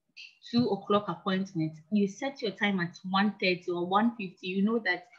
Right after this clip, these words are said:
one fifty, there is a reminder that you have a class at two o'clock. So at one fifty, you have a ten minute interval just so that you don't, you, you, you don't have,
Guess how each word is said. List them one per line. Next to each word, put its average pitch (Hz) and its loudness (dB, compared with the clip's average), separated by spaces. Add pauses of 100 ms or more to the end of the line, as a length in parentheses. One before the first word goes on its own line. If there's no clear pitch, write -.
(280)
one 311 4
fifty, 254 0
there 220 6
is 220 2
a 214 6
reminder 233 6
that 185 2
you 185 2
have 214 -4
a 180 -10
class 180 -6
at - -20
two 196 -2
o'clock. 160 -6 (340)
So 226 2
at 202 -2
one 262 2
fifty, 214 -4
you 220 2
have 320 2
a 233 0
ten 240 2
minute 233 4 (100)
interval 196 2 (1040)
just 240 2
so 214 2
that 185 0
you 185 0
don't, 214 0 (240)
you, 175 -6
you, 185 0
you 196 2
don't 214 4 (220)
have, 180 4